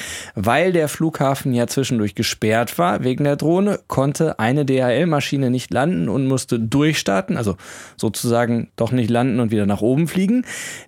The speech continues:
Dieses Flugzeug ist dann in der Luft mit etwas zusammengestoßen. Gab kleinere Schäden, das Flugzeug konnte dann aber in Hannover landen.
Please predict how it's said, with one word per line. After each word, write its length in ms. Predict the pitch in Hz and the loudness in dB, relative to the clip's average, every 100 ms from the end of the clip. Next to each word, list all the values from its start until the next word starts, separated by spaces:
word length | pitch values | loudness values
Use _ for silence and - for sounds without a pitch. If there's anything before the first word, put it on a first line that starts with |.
| _ | _
Dieses 300 | 156 190 214 | 0 2 0
Flugzeug 640 | - 175 185 - 214 220 - | 0 0 0 -2 -2 -2 -2
ist 240 | 139 - | -4 -2
dann 140 | 127 | 0
in 100 | 123 | 0
der 80 | 113 | 2
Luft 320 | 117 196 - | 2 0 -2
mit 140 | 160 156 | -2 -2
etwas 320 | 139 151 - | -2 -4 -4
zusammengestoßen. 1080 | - 151 131 165 147 98 - - 82 - - - - | -4 0 2 2 2 0 -4 -6 -6 -8 -12 -16 -4
Gab 280 | 107 117 - | -2 -2 -2
kleinere 400 | 131 131 135 120 | 0 2 2 2
Schäden, 360 | 156 185 196 | 2 2 2
das 160 | 147 120 | 0 0
Flugzeug 560 | - 160 - 147 139 | -2 -2 0 -2 -2
konnte 240 | - 127 120 | -2 0 0
dann 180 | 123 113 | 0 0
aber 200 | 120 - | 0 0
in 180 | 110 | 0
Hannover 480 | 104 107 135 - 117 | 0 2 0 0 0
landen. 460 | 110 113 139 185 | 0 0 0 -2